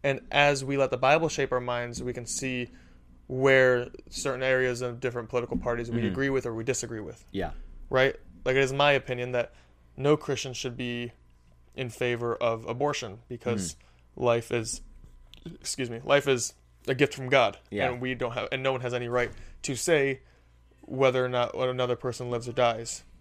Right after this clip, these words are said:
Speaker 1: as a
Speaker 2: Yeah.
Speaker 1: outside the realm of, like, government and punishing evil.
Speaker 2: Mm-hmm.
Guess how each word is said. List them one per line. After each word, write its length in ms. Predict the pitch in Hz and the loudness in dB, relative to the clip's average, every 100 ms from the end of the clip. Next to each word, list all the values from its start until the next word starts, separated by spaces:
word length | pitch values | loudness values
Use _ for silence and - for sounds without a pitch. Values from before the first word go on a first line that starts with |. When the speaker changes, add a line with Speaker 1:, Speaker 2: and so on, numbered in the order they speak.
| - | -14
Speaker 1:
as 200 | - 120 | -6 -2
a 40 | 107 | 2
Speaker 2:
Yeah. 140 | 101 92 | 2 4
Speaker 1:
outside 380 | 123 - 123 | 2 4 0
the 80 | 120 | 0
realm 240 | 120 123 120 | 0 0 0
of, 100 | 117 | -2
like, 200 | 110 - - 120 | -4 -6 -12 0
government 440 | 127 120 120 117 - | 0 0 -6 -10 -8
and 420 | 113 113 - 143 | -10 -10 -16 -14
punishing 460 | - 120 113 120 113 | -10 -8 -8 -10 -10
evil. 400 | 123 - - - _ - | -10 -10 -14 -16 _ -16
Speaker 2:
Mm-hmm. 220 | 98 95 | -12 -10